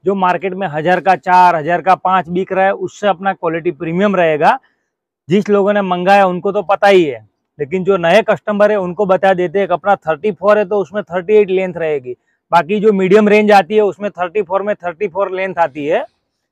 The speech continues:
अपना एकदम quality कपड़ा एकदम premium रहेगा।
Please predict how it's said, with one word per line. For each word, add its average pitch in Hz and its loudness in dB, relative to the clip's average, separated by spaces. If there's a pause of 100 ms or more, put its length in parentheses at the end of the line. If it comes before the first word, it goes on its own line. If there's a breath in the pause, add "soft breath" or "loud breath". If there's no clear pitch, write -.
(260)
अपना 180 0
एकदम 190 -2
quality 185 0
कपड़ा 190 -2
एकदम 190 -4
premium 180 -6
रहेगा। 202 2